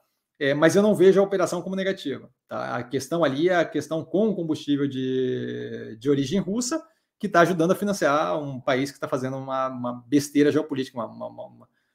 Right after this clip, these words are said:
uma, cometendo um crime geopolítico agressivo, tá? De invadir um país vizinho. É, então não tem nada a ver com a operação. A operação continua alinhada, no que tange tese de investimento especificamente, continua alinhada.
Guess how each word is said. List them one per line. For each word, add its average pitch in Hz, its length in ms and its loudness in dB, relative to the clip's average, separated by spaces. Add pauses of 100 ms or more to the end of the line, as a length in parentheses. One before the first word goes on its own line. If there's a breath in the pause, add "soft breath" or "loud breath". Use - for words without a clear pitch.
(640)
uma, 123 420 -10 (100)
cometendo 196 360 8
um 202 80 4
crime 185 300 4
geopolítico 151 840 2
agressivo, 143 560 -4
tá? 110 100 -6
De 110 160 -6
invadir 127 380 0
um 139 60 -4
país 139 240 0
vizinho. 123 260 -4 (520)
É, 120 180 -2
então 151 180 2
não 165 60 4
tem 175 100 8
nada 180 180 6
a 175 40 8
ver 180 80 4
com 190 80 4
a - 20 4
operação. 180 300 4
A 127 40 2
operação 143 380 2
continua 190 300 2
alinhada, 170 920 2
no 143 120 0
que 143 100 -8
tange 160 240 2
tese 165 380 4
de 165 100 -2
investimento 151 380 -2
especificamente, 254 560 -4
continua 233 260 -2
alinhada. 131 380 0